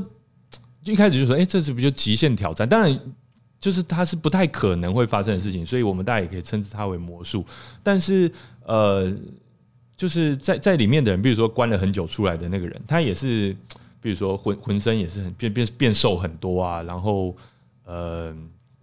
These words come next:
呃，衣衫褴褛啊，但因为没洗澡嘛，什么等等的哈。就是说，那他到底要告诉我们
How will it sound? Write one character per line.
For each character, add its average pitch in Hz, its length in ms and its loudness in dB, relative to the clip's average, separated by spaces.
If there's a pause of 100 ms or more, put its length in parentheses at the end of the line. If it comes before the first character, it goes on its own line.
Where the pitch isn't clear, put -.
呃， 90 160 -12
衣 110 120 2
衫 104 200 2
褴 92 160 0
褛 90 200 -2
啊， 82 100 -8
但 101 180 0
因 101 80 2
为 104 80 2
没 90 160 0
洗 90 200 -6
澡 85 200 -4
嘛， 85 160 -10
什 85 120 -12
么 80 80 -10
等 85 200 -8
等 - 160 -10
的 - 40 -18
哈。 - 160 -20 (380)
就 190 100 0
是 185 60 2
说， 190 180 4
那 208 140 4
他 202 160 2
到 202 180 2
底 101 100 -2
要 110 120 2
告 135 240 2
诉 120 180 -2
我 90 80 -4
们 82 140 -10